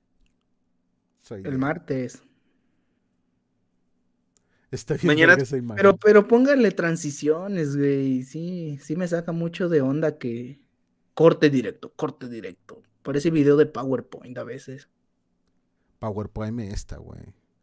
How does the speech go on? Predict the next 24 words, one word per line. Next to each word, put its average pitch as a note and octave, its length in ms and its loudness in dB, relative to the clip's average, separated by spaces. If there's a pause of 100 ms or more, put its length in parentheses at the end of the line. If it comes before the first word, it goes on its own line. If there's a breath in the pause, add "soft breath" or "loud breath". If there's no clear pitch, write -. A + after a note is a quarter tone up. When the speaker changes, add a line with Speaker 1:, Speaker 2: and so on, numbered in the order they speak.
Speaker 2:
<laughs> D#4 1200 0
Ever A3+ 380 12
llegó. A3 580 10
Speaker 1:
Uh, F4 1000 6
Ever, C4+ 320 2
gracias A3+ 200 -2
por A3+ 140 -6
tus G3 140 -10
cinco A3+ 240 -2
dolaritos. E3+ 920 -2
Nos, C#3+ 240 -8
nos C3 220 -10
quiere D#3 180 -6
mantener D3+ 520 -6
<laughs> C#3 80 -12
aquí. C#3+ 280 -8 (1300 loud breath)
Speaker 2:
No, E3+ 400 6
dice, F#3+ 300 4
"Ya E3+ 140 6
me F#3+ 120 4
quiero F#3 200 4
ir F#3 80 6
a F3 80 4
mimir." C#3+ 500 0